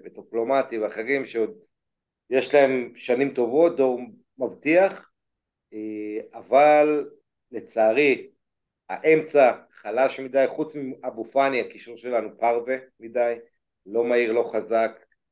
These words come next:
דור פרץ, אתה יודע, אכזב, אבל, אה, שחקן שביום נתון יכול להיות טוב יותר. עדיין אתה משווה את זה לקישור איכותי,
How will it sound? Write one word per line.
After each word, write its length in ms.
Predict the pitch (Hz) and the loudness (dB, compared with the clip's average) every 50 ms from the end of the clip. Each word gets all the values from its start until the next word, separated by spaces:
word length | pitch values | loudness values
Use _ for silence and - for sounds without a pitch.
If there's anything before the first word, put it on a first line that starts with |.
| _ _ - | _ _ -4
דור 220 | 131 131 - - | -4 -4 -2 0
פרץ, 420 | 139 143 139 135 139 127 - - - | 2 2 2 2 2 0 -2 -6 -14
אתה 80 | - 123 | -10 -2
יודע, 200 | 113 131 123 117 | 0 2 2 2
אכזב, 380 | 113 - - 104 139 139 131 120 120 | 0 -2 -4 0 0 0 0 0 -2
אבל, 300 | 101 113 113 110 107 - - _ _ _ _ _ _ _ _ _ _ _ _ - | -2 -4 -4 -4 -6 -10 -14 _ _ _ _ _ _ _ _ _ _ _ _ -6
אה, 680 | 104 107 107 107 107 107 104 107 107 107 110 107 104 98 95 101 95 95 _ - 85 90 78 - 98 _ _ - | -2 -2 0 0 0 0 -2 -2 -2 -2 -4 -4 -6 -8 -10 -16 -20 -20 _ -20 -20 -20 -20 -20 -20 _ _ -14
שחקן 300 | - - - 127 131 120 | -12 -2 2 2 2 2
שביום 380 | 113 117 104 120 123 123 123 120 | 2 0 2 2 2 2 2 0
נתון 300 | 120 113 - 120 120 117 | 0 0 0 -2 -2 -2
יכול 280 | 107 - - 123 123 | -2 -2 0 0 2
להיות 220 | 123 123 120 117 - | 2 2 2 0 0
טוב 160 | 127 127 123 | -2 -2 -2
יותר. 280 | 120 120 - 131 113 | -2 -4 -2 -2 0
עדיין 400 | 107 104 - 131 131 135 135 131 | 0 2 4 4 6 6 4 2
אתה 120 | 110 - 110 | 0 -2 -6
משווה 380 | 107 101 - - 101 117 127 | -6 -6 -10 -6 0 2 2
את 100 | 127 123 | 2 2
זה 80 | 113 117 | 2 2
לקישור 840 | 113 110 - - - - - - - 131 120 117 110 107 - - - | 2 0 -2 -6 -12 -14 -10 -6 -4 -4 -4 -4 -4 -6 -8 -10 -16
איכותי, 760 | - - - 110 101 - - 143 143 135 123 104 87 - | -18 -16 -14 -16 -14 -6 0 2 4 4 4 2 -2 -6